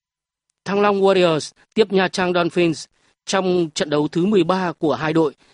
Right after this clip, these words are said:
tại giải bóng rổ chuyên nghiệp Việt Nam V B A hai nghìn không trăm hai mươi ba. Đội khách nhập cuộc tự tin và dẫn trước hai mươi sáu mười tám sau hiệp một. Tuy nhiên, từ hiệp thứ hai,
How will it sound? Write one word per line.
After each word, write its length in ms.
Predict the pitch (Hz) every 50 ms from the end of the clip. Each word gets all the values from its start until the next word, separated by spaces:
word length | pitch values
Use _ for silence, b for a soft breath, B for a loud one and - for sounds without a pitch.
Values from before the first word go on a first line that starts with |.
| b b
tại 160 | - 160 165 151
giải 160 | - 165 139
bóng 160 | 131 131 151
rổ 180 | 170 220 175 135
chuyên 200 | - - 185 180
nghiệp 160 | 170 160 - -
Việt 160 | 143 151 139
Nam 240 | 156 170 165 151 143
V 60 | 135 165 160
B 40 | 143
A 200 | 156 156 147 147
hai 120 | 139 156 147
nghìn 140 | 143 131
không 180 | 117 - 147 139
trăm 200 | - 165 139 131
hai 120 | 135 139
mươi 100 | 131 139
ba. 260 | 139 139 135 123 110 - _ _ _ _ _ _ _ _ _ _ _ _ _ _ _ _ _ -
Đội 160 | 143 151 156
khách 220 | - 180 190 208 156
nhập 160 | 151 147 - _
cuộc 200 | - 156 143 120 131 123 -
tự 140 | - 170 147
tin 280 | 123 180 165 151 135 117 - _ _ _ _ _ _ -
và 300 | 123 123 143 143 135 127
dẫn 200 | 127 151 175 156
trước 260 | - 202 220 220 -
hai 200 | 143 - 165 160
mươi 120 | 156 151
sáu 220 | 143 - 139 123 139
mười 160 | 165 170 143
tám 420 | - 139 123 127 135 151 185 190 185 -
sau 200 | - - 160 160
hiệp 140 | 143 139 117
một. 220 | 131 131 120 - _ _ _ _ _ _ _ _ _ _ _ _ _ _ _ _ _ _ _ _ _ _ _ _
Tuy 140 | - 151 147
nhiên, 420 | 143 147 147 139 135 131 123 117 110 _ _
từ 160 | - 156 143 139
hiệp 160 | 131 143 135 -
thứ 120 | 147 147
hai, 300 | 160 180 175 156 156 143